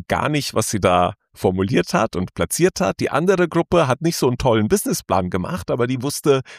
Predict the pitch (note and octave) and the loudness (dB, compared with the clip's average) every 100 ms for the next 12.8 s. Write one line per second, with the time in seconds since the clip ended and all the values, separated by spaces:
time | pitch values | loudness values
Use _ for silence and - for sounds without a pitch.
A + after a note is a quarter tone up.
0 | - A2+ A#2 D3 A#2+ A#2+ B2+ B2 - E3+ | -4 -2 0 0 0 0 0 -2 -2 0
1 | G3+ A2 F#2 F2 E2 - G#2 G#2+ G2 G2+ | 0 2 0 0 -2 -2 -2 -2 -2 -2
2 | A#2+ - G3+ - - E2 D#2+ E2 - - | -4 -4 -4 -2 -4 -4 -6 -6 -6 -6
3 | - - - - D3+ E3 E3+ F3 D3+ C#3 | -8 -20 -20 -4 -2 0 0 0 2 2
4 | B2+ - E3+ F#3+ F3+ - B2+ B2 B2 B2 | 2 0 -4 0 0 0 0 0 -2 0
5 | C#3+ - D#3+ - D#3 C#3 F2 B2 - A#2 | 0 0 -6 -2 0 0 0 -2 -2 -4
6 | - - G#2+ G#2+ G#2 G2+ - - C#3 C#3+ | -4 -2 2 4 4 2 -4 -2 0 2
7 | D3 A#2 A2 C3 - - A2 G2 A#2+ G2 | 2 2 2 0 -2 2 2 4 4 4
8 | G2 A2 C3 A#2 G2+ - A#2+ - G2 G2+ | 2 2 2 0 0 -2 -2 -4 -4 -6
9 | - D#3 G3 _ - - A2 A2+ G#2 - | -6 -6 -6 _ -20 -8 -4 -2 -2 -4
10 | A2+ - G#2+ G#2+ G#2 G#2 - G#2+ - G#2+ | -6 -4 -4 -2 -2 -4 -6 -6 0 0
11 | D3 E3 _ - - C#3+ B2+ D3+ - C3+ | 0 -2 _ -20 -2 -2 0 -2 0 -2
12 | B2+ B2 B2+ B2+ - - A2 G#2 | 2 0 0 -6 -8 -4 -2 -2